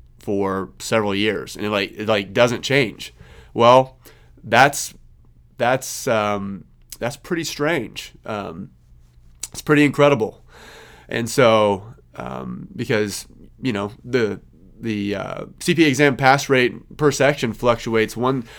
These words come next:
one month it'll be forty-six percent, next month it'll be fifty percent, the next month it'll be fifty-four percent. And it just,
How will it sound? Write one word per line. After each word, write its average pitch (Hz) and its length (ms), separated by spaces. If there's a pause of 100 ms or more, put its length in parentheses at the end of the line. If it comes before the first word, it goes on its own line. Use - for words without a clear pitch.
(240)
one 190 240
month 180 280
it'll 156 120
be 143 180
forty-six 160 480
percent, 117 340
next 135 200
month 143 200
it'll 131 120
be 117 320
fifty 143 380
percent, 110 340
the 110 60
next 139 180
month 139 160
it'll 131 100
be 123 120
fifty-four 139 460
percent. 113 280
And 110 220
it 123 100
just, 131 260